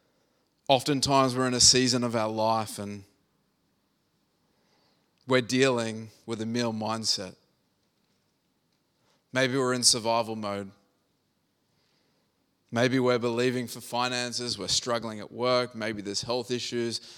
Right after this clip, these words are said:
maybe there's relational issues that we're working through, and it's like, hey, we're in a meal-minded lifestyle, season.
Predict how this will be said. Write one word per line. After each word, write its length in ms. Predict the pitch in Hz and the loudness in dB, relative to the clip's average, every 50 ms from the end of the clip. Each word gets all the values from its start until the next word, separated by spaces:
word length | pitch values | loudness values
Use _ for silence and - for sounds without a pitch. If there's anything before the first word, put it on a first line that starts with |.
| - - - - | -20 -20 -10 -2
maybe 280 | 117 120 123 117 123 | 0 0 2 2 2
there's 240 | 117 117 117 104 104 | 0 0 0 -2 -4
relational 600 | 104 104 107 113 120 123 117 - 127 123 120 117 | -6 -4 -2 -2 -2 0 -2 -4 -4 -4 -4 -4
issues 300 | 123 120 - 131 120 107 | -4 -4 -6 -6 -6 -4
that 160 | 117 113 - | -6 -6 -6
we're 80 | 107 104 | -8 -6
working 460 | 104 110 113 117 117 113 - 117 113 | -4 -2 0 0 0 -2 -4 -10 -12
through, 400 | - - 113 110 110 110 110 110 - - - - - - | -10 -6 -4 -2 -2 -2 -4 -4 -8 -14 -20 -18 -12 -8
and 120 | 113 113 | -6 -4
it's 180 | 120 120 - - | -2 0 0 0
like, 180 | 113 107 - - | 0 -2 -4 -4
hey, 240 | - 123 123 117 | -2 0 0 0
we're 280 | 107 113 127 143 147 139 | 0 0 0 0 2 2
in 80 | 135 127 | 0 0
a 60 | 117 | -2
meal-minded 1300 | 110 110 113 120 127 127 131 139 139 139 135 120 113 113 110 117 120 123 120 113 113 110 107 107 107 - _ _ _ _ _ _ _ _ _ _ _ _ _ _ _ _ _ _ _ _ _ _ _ _ _ _ _ - | -4 -2 2 4 4 6 4 4 2 0 -2 -4 -4 -2 0 0 0 0 -2 -4 -6 -6 -8 -8 -10 -14 _ _ _ _ _ _ _ _ _ _ _ _ _ _ _ _ _ _ _ _ _ _ _ _ _ _ _ -8
lifestyle, 680 | 107 107 107 101 - - - 101 98 95 95 95 101 - _ _ _ _ _ _ _ _ - | -4 -2 -2 0 0 0 -2 -2 -2 -6 -8 -10 -14 -20 _ _ _ _ _ _ _ _ 4
season. 600 | - - - 127 120 113 95 104 92 98 101 | 6 8 8 8 6 4 2 -2 -6 -8 -18